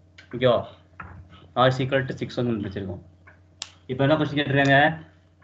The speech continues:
இந்த மூணு ரெசிஸ்டர் இருக்கு. ஒண்ணு, ரெண்டு, மூணு ரெசிஸ்டர் இருக்கு.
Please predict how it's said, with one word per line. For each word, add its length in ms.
இந்த 160
மூணு 180
ரெசிஸ்டர் 360
இருக்கு. 200
ஒண்ணு, 400
ரெண்டு, 500
மூணு 280
ரெசிஸ்டர் 380
இருக்கு. 180